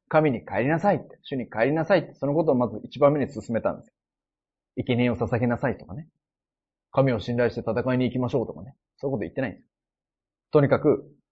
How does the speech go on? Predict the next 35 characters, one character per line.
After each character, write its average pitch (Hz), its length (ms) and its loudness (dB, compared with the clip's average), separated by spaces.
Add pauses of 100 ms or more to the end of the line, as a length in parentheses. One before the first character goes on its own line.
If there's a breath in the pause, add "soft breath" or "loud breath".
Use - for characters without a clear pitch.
(220)
心 131 400 8
を - 40 -2
尽 - 100 -16
く 135 100 0
し - 80 -8
て - 340 2
主 - 140 -6
に 113 100 -2
帰 87 160 -4
り 101 60 -4
な 92 100 -6
さ 85 120 -8
い 82 40 -10
っ - 20 -18
て。 - 60 -20 (160)
そ 120 100 -6
の 113 80 -2
こ 113 80 -4
と 95 120 0
を - 160 -6 (100)
腹 139 180 0
く 139 100 -10
く - 60 -10
っ - 40 -14
て 82 80 -12
決 107 120 -6
め 123 60 0
な 131 120 0
さ 139 80 0
い 107 60 -2
っ - 20 -18
て。 - 100 -20 (760)
神 98 180 -8
に - 60 -14
従 - 180 -6